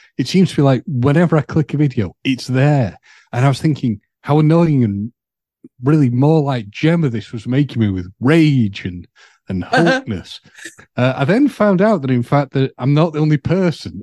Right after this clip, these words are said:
Speaker 1: And when I found, 'cause I didn't know who, who the music was by, it turned out that even Jess Glynn herself has responded to the fact that Jet two passengers are angry <laughs> about having to hear this, 'cause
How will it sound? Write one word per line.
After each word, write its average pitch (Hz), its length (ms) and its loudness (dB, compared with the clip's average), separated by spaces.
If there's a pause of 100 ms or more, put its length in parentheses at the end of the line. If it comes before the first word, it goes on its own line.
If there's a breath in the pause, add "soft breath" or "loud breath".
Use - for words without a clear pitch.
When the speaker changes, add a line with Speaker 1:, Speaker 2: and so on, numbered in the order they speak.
(120)
Speaker 1:
And 120 260 -2
when 135 200 2
I 156 200 4
found, 135 360 -4
'cause - 100 -6
I - 20 -2
didn't 151 180 -2
know 139 140 0
who, 113 320 0 (140)
who 117 180 2
the 104 80 -4
music 110 300 2
was 95 120 -14
by, 87 380 -10 (400 loud breath)
it 139 100 -4
turned 156 240 2
out 135 200 0
that 131 220 0 (180)
even 151 340 2
Jess 131 320 -2
Glynn 127 240 0
herself 127 680 0 (420 soft breath)
has 110 280 -8
responded 131 460 0
to - 80 -2
the 113 80 2
fact 120 320 -2
that 113 180 -4
Jet 131 280 0
two 147 180 2
passengers 113 640 -2
are 107 200 -2
angry 127 640 2 (200)
<laughs> - 1400 -6
about 147 260 0
having 147 200 0
to 135 140 -2
hear 147 220 2
this, 113 200 -6
'cause 135 240 -6